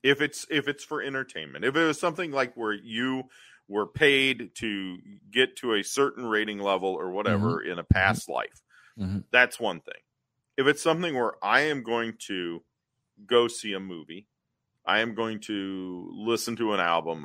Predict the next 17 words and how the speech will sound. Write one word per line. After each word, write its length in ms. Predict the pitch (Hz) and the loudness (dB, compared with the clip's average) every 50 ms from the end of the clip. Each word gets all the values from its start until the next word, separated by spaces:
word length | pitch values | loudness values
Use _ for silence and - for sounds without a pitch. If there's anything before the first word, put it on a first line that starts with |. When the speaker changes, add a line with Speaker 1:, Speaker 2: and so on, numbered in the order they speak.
| - | -4
Speaker 1:
I'm 200 | - 98 107 113 | -2 -2 -2 0
gonna, 220 | 107 113 107 107 101 | -2 -2 -2 -2 -4
whatever 520 | - 123 117 113 127 131 135 131 127 127 123 | -4 -2 2 2 6 6 6 6 6 4 4
I'm 100 | 120 117 | 4 2
gonna 160 | 110 107 101 92 | 2 -2 -4 -4
do, 240 | 76 76 73 69 | -6 -6 -6 -6
I'm 60 | 73 92 | -4 -4
gonna 160 | 104 107 107 | -2 2 6
watch 220 | 110 113 117 - | 6 6 6 6
a 40 | 151 | 8
wrestling 420 | 156 165 156 - - 110 101 92 | 10 10 10 10 8 -2 -6 -6
match. 360 | 78 - - - - - - _ _ _ _ _ _ _ _ _ _ _ _ _ _ _ _ _ _ _ _ _ _ _ _ _ _ _ _ _ _ _ _ _ _ _ _ _ _ _ _ _ _ _ _ _ _ _ _ _ _ _ _ _ _ _ _ _ _ _ _ _ _ _ _ _ _ - | -6 -8 -10 -10 -14 -20 -20 _ _ _ _ _ _ _ _ _ _ _ _ _ _ _ _ _ _ _ _ _ _ _ _ _ _ _ _ _ _ _ _ _ _ _ _ _ _ _ _ _ _ _ _ _ _ _ _ _ _ _ _ _ _ _ _ _ _ _ _ _ _ _ _ _ _ 8
I 220 | - 139 143 139 - | 10 10 8 8 2
sh-, 280 | - - - - - - | -4 -2 -2 -2 -2 -2
you 180 | 143 143 160 | 0 2 2
shouldn't 480 | 160 - - - 262 262 254 - 123 - | 4 4 4 4 4 4 2 -2 -10 -10
care 440 | - - - 160 160 123 90 73 | -4 4 8 8 8 8 8 4